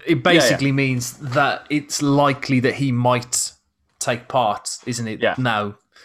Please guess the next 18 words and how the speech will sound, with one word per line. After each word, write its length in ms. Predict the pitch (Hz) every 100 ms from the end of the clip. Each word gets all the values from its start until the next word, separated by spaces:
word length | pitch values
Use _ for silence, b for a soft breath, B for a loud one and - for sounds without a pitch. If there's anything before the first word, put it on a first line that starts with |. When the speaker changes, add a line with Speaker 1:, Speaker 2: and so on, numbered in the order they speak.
| b b -
Speaker 2:
so 360 | - 127 123 -
I 80 | 143
think, 260 | - -
I 80 | 113
think 160 | 123 175
that's, 240 | 120 - - - _ _ _ _ _ _ _ _ _ - -
that 140 | 170 147
is 180 | 135
reasonable 360 | 147 123 120 113
'cause 140 | 131
he's 120 | 143 139
been 160 | 185
wrestling 340 | 143 135 - 117
for 80 | -
quite 240 | - 131
a 40 | 107
while 200 | 110 107
now. 280 | 107 98